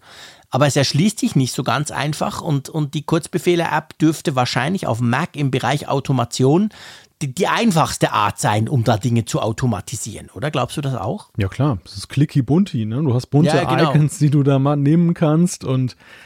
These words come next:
Speaker 2: es, äh, ist ja auch auf einem sehr rudimentären Level eine Skriptsprache, also ganz ohne diese
Speaker 1: Ja.
Speaker 2: bösen Sachen wie Kommandozeile und, und, äh, irgendwelchen Interpreterbefehlen, die du le-, erlernen musst, damit es funktioniert.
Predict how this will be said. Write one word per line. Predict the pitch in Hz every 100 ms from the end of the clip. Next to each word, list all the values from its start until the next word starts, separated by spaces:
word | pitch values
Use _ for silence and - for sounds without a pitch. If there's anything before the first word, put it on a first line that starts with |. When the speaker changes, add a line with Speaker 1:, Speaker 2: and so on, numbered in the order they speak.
| -
Speaker 2:
es, | - 120 -
äh, | 127 123 123 -
ist | 151 -
ja | 131 127 123 - -
auch | 127
auf | 139 131
einem | 123
sehr | 107 127 135 135 131
rudimentären | - 117 127 165 165 139 139 - 139 147 139
Level | 117 113 131 143 135 131
eine | 120 123 123 117
Skriptsprache, | - - 127 147 - - 113 110 113 127 120
also | 120 120 120
ganz | 139 135 113
ohne | - 151 143
diese | 127 123 131
Speaker 1:
Ja. | 139 -
Speaker 2:
bösen | 139 147 139 127
Sachen | 123 139 135 127
wie | 120
Kommandozeile | 123 - 139 131 147 135 135 - 135 139 139 127 131
und, | - 131 123 - - - - -
und, | 127 127 -
äh, | 127 123 117 -
irgendwelchen | 165 143 127 135 143 139 131 131
Interpreterbefehlen, | 170 170 165 135 - 139 139 151 123 127 - 143 156 143
die | 131
du | 135
le-, | 131
erlernen | 131 127 127 139 147 131
musst, | 131 143 - -
damit | 127 131
es | 135
funktioniert. | - 139 - 131 123 143 143 -